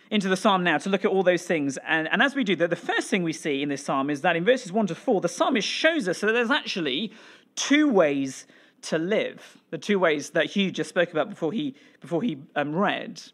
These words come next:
For before pointing us to the path of happiness, God actually points us first to the path that is the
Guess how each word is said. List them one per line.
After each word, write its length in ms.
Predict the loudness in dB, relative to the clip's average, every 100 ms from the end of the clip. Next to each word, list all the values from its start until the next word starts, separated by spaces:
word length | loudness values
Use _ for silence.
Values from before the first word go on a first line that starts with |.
| _ _ _ _ _ _ _ _ _ _ _ _ _ _ -20 _
For 160 | 4
before 320 | 4 4 2 4
pointing 340 | 4 4 0
us 120 | -2
to 40 | -4
the 80 |
path 300 | -2 -2 -4
of 80 | -6
happiness, 500 | -10 -10 -8 -8 -8
God 220 | -8 -6
actually 380 | -6 -6 -10 -12
points 340 | -6 -8 -8 -18
us 100 | -10
first 340 | -6 -6 -6
to 40 | -12
the 80 |
path 500 | -10 -6 -4 -4 -8 _ -20 -2
that 120 | 2
is 140 | 2 2
the 200 | -2